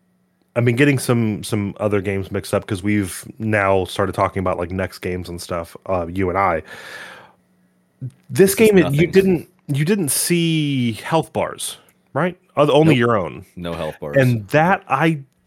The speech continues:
Speaker 1: don't
Speaker 2: Maybe.
Speaker 1: like.
Speaker 2: No.
Speaker 1: I, I like being, having the option to turn it off,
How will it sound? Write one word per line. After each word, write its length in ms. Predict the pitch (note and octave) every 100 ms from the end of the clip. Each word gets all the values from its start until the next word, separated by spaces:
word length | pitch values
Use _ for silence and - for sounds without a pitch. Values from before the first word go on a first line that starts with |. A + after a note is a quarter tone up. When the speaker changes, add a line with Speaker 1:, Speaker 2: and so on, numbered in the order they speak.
| -
Speaker 1:
don't 140 | D3
Speaker 2:
Maybe. 340 | D3+ D3+ C3+ B2
Speaker 1:
like. 280 | B2 F#2+
Speaker 2:
No. 260 | F2 D#2 C2 - _ _ _ _ _ _ _
Speaker 1:
I, 200 | B2 C3+ -
I 120 | B2+
like 760 | A#2 A#2 C3 D3 D3+ - - - _ _
being, 360 | B2+ B2 B2 A#2+
having 360 | G#2 B2+ B2
the 160 | A#2 A2 -
option 520 | G2 G#2 - B2 G#2+
to 120 | -
turn 280 | - - G#2+
it 100 | G#2
off, 480 | - F2+ C#3+ - -